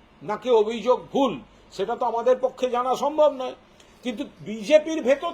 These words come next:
থেকেই বিজেপির কাছে গেছে, তাহলে ইনভেস্টিগেটিং এজেন্সিগুলোও তদন্ত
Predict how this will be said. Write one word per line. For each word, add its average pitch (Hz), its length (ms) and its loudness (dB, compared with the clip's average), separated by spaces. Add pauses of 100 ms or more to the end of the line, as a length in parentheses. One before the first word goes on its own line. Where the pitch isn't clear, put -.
(100)
থেকেই 339 340 -2
বিজেপির 302 480 -4
কাছে 247 320 0
গেছে, 170 300 0 (440)
তাহলে 262 340 6 (160)
ইনভেস্টিগেটিং 262 840 -4
এজেন্সিগুলোও 330 720 2
তদন্ত 330 420 2